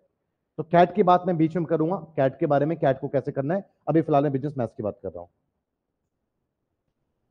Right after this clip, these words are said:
हाँ जी, ये books available होंगी। तो मिलते हैं बच्चे फिर नेक्स्ट classes में, और time, और time आपका यही रहने वाला है, Time में बिल्कुल भी कोई डाउट नहीं है आपका। आपका टाइम जो है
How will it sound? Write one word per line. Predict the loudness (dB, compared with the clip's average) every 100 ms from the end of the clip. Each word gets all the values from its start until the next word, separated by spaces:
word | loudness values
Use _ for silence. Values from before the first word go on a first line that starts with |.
| _ _ _ _ _ _ _ _ _ _ _ _ _ _ _ _ _ 2
हाँ | 6
जी, | 6
ये |
books | 6 4 2
available | 6 6 6
होंगी। | 2 -2 -2
तो | 0
मिलते | 2 4
हैं | 2
बच्चे | 2
फिर | 0 2
नेक्स्ट | 0 2
classes | 0 0 -6 -8
में, | -8 _ _ _ _ _ _ -6
और | 0 4 4 0 -10 0
time, | 2 4 0
और | -2 0
time | 2 4 2
आपका | 4
यही | 4 6 4
रहने | 0 -8 -4 0
वाला | 2 0
है, | -2 -2
Time | 0 2
में | 0 0
बिल्कुल | -2 0
भी | -2
कोई | -2
डाउट | 0 0 0
नहीं | -4
है | -4
आपका। | -4 -8 -10 _ _ -8
आपका | -6 -4
टाइम | -2 0 0
जो | 0
है | 0